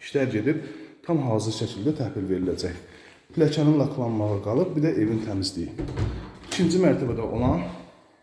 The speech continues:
yenə də hamam otağı, hamam otaqları da ölçüləri normal, dəyərli izləyicilərimiz. Bir daha xatırladım ki, qiymət yetmiş min manata təklif olunur, real müştərilərə təbii ki, endirim olunacaq. İndi isə evin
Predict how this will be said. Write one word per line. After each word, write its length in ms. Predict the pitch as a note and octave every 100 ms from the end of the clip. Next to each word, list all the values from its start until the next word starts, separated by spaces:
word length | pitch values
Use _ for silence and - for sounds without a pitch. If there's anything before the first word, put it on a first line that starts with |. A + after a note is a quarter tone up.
| - -
yenə 160 | C3
də 160 | F#2+ G2
hamam 300 | G#2+ A2+ -
otağı, 340 | - C#3 D3 - - - - - _ _ _ _
hamam 300 | - C3 A#2
otaqları 400 | G#2 G2+ G2 G2
da 60 | F2 F2
ölçüləri 400 | F2+ - F#2 F2+
normal, 300 | G#2+ A2+ A#2+ A2+
dəyərli 240 | B2 B2
izləyicilərimiz. 640 | B2 C3 B2+ B2+ C#3+ D3+ F#3+ F3+
Bir 140 | A3 F#3+
daha 180 | D3+ C3+ -
xatırladım 480 | B2+ B2+ A#2+ A#2 A#2+
ki, 140 | E3 F#3 F#3 - - -
qiymət 480 | - E3 D3+ D3+ - B2
yetmiş 320 | - - -
min 80 | F#3+ F#3+
manata 240 | F3+ -
təklif 320 | F3 F#3 F#3
olunur, 240 | F3+ F3 E3+
real 240 | D#3 C#3
müştərilərə 460 | A#2+ - A#2+ A#2+ A#2+
təbii 240 | B2+ A#2 -
ki, 80 | - G2
endirim 260 | G2+ G#2+ G2
olunacaq. 480 | F#2 F2+ G2 - - - -
İndi 220 | G#3 A3+ A3
isə 160 | F#3
evin 160 | C#3+